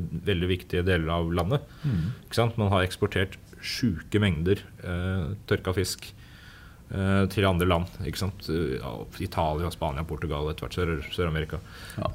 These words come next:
Speaker 1: Det er jo
Speaker 2: My-, ja,
Speaker 1: vi
Speaker 2: myten
Speaker 1: har
Speaker 2: eller
Speaker 1: tjent så mye penger på det der.
Speaker 2: Ja, historien sier jo at det var italienere som stranda oppe ved Røst, var det ikke det?
Speaker 1: Jo.
Speaker 2: Og, eh, fikk smaken på tørrfisk og satte i gang eksport, eh, som vel fortsatt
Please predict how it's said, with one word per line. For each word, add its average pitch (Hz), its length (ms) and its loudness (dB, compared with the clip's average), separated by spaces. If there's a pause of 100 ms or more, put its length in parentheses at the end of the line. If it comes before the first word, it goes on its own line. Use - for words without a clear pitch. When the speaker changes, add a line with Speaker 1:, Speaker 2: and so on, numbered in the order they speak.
Speaker 1:
Det - 140 -8
er 58 60 -6
jo - 100 -6 (180)
Speaker 2:
My-, 113 300 6
ja, 104 100 6
Speaker 1:
vi - 100 0 (160)
Speaker 2:
myten 110 160 2
Speaker 1:
har 113 120 6
Speaker 2:
eller 113 180 6
Speaker 1:
tjent 107 260 6
så 104 140 0
mye 98 100 2
penger 95 200 2
på 107 140 2
det 117 140 2
der. - 80 -8
Speaker 2:
Ja, - 60 -2
historien 110 420 4
sier 95 260 4
jo 90 60 6
at - 140 0
det 104 140 6
var 95 160 8 (100)
italienere 90 500 4
som 101 120 2
stranda 90 340 6 (460)
oppe 92 240 -2
ved 95 160 4
Røst, 113 220 2
var 110 100 4
det 101 100 4
ikke 117 120 2
det? 135 60 4 (120)
Speaker 1:
Jo. 92 100 6
Speaker 2:
Og, 101 340 4
eh, - 320 -8 (140)
fikk 110 160 4
smaken 104 320 4
på 101 80 0
tørrfisk 101 460 2 (100)
og 98 300 6 (340)
satte 95 300 0
i - 20 6
gang 87 160 4
eksport, - 460 -4 (360)
eh, 95 300 0
som 101 160 0
vel 92 240 4
fortsatt 90 380 -4